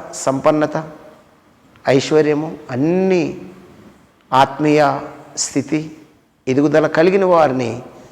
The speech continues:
ధన్యులు అని బైబిల్ పిలుస్తుంది. అటువంటి ధన్యత కలిగిన వారే.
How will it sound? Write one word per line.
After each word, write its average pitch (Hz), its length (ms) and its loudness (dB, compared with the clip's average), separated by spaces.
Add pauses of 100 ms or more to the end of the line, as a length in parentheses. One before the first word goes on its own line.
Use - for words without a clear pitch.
(320)
ధన్యులు 139 600 0
అని 120 120 -4
బైబిల్ 120 440 -6
పిలుస్తుంది. 113 640 -20 (800)
అటువంటి 196 320 4
ధన్యత 185 300 6
కలిగిన 220 420 6
వారే. 214 360 6